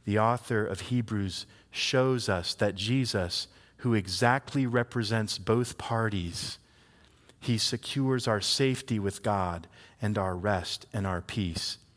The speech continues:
That's what we're gonna look at next. So this is who Jesus is.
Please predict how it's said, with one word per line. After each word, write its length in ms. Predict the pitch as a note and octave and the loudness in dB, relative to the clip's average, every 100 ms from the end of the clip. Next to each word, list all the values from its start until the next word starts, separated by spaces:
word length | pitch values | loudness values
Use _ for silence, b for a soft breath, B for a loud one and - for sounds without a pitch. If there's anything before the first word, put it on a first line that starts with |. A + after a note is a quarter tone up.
| _ _ _ | _ _ _
That's 220 | A2 G#2+ | -2 -2
what 60 | C#3 | -4
we're 80 | A#2 | -2
gonna 180 | A#2+ A2 | 0 0
look 200 | G#2+ G#2+ | 0 -2
at 160 | F#2+ | -2
next. 420 | F#2+ F#2 F2 - B B | -2 -4 -4 -10 B B
So 140 | - C3+ | -6 0
this 220 | D3+ D#3+ | 0 0
is 100 | C3+ | -2
who 100 | D3 | -4
Jesus 480 | B2 C3 B2 B2+ - | 0 0 0 0 0
is. 380 | F2 D#2+ - | -2 -4 -14